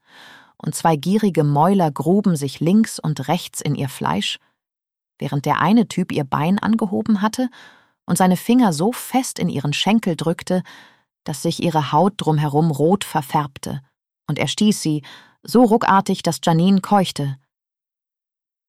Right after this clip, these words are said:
Natürlich wäre Steve zu gerne in dieses Spiel eingestiegen und hätte die unartige Janine für ihren derben Freifick hier in der Öffentlichkeit,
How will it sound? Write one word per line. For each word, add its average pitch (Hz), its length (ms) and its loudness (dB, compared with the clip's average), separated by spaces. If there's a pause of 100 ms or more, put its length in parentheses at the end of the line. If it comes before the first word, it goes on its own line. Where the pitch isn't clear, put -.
(180)
Natürlich 139 460 0
wäre 139 220 0
Steve 170 380 -4
zu - 180 -6
gerne 151 340 2
in 139 80 -2
dieses 143 320 -4
Spiel 190 320 0
eingestiegen 147 720 -2 (340)
und 180 200 -2
hätte 226 180 2
die 165 160 -2
unartige 185 600 0
Janine 170 420 2
für 160 160 -4
ihren 156 340 -4
derben 175 440 0
Freifick 165 540 -4
hier 202 340 -2
in 156 120 -4
der 143 160 -4
Öffentlichkeit, 139 760 -6